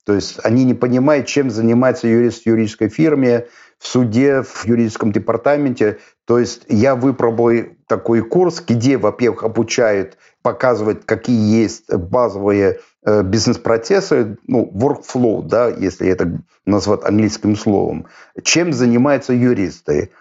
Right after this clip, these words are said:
Потом, какие есть технологии, какие есть направления технологий. Не конкретные программы, это можно посмотреть, что есть на рынке, да, то есть нет смысла даже людям показывать конкретные программы, потому что пока ты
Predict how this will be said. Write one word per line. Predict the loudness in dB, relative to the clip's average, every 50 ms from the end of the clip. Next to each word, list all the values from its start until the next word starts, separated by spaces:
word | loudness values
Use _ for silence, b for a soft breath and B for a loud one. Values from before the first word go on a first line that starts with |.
| b b b _
Потом, | -2 -2 0 0 0 0 0 0
какие | -2 -4 -4 -2 0 2 2 2
есть | 2 2 2 0 0 -4 -4
технологии, | -4 -4 -2 0 2 2 2 2 2 2 0 0 0 -4 -4
какие | -2 -4 -4 -2 0 0 2 2
есть | 2 2 2 0 0 -2
направления | -4 -6 -2 -2 0 0 0 0 0 0 -2 -2
технологий. | -4 -8 -8 -4 -2 0 0 0 0
Не | 0 0 0
конкретные | 0 -2 -2 0 0 0 0 0 -2 -2
программы, | 0 -2 -2 -2 0 0 0 0 0 -2 -2 -4 -6 -8 b b b b b b b
это | 0 0 0 0 0
можно | 0 -2 -2 -2 -4
посмотреть, | -4 -4 -2 0 0 0 0 0 -2 -4 -4 -4
что | -4 -2 0 0
есть | 0 0 -2 -2 0
на | 0 2
рынке, | 2 2 0 0 -2 -2 -4 -4 -2
да, | 0 0 0 0 0
то | -2 -6 -8
есть | -8 -8 -10 _ b b b b
нет | b 0 0 0 -2
смысла | -4 -2 0 0 0 0 -2 0 0 2 2 2 0 -2 -4 -8 -8
даже | -4 -2 0 0 0 0 0 0 0 -4 _ _ _ _ -6
людям | -2 0 2 2 2 0 -2 -4
показывать | -4 -6 _ -6 -6 -2 0 0 0 2 0 0 -2 -2 -2 -2
конкретные | -2 -2 0 0 0 -2 0 -2 -2 -2
программы, | 0 0 0 0 2 2 2 0 0 -2
потому | -2 -4 -2 -2 -2 -4
что | -4 -6
пока | -8 -8 -4 -4 -4
ты | -2 -2 -2 -2 -4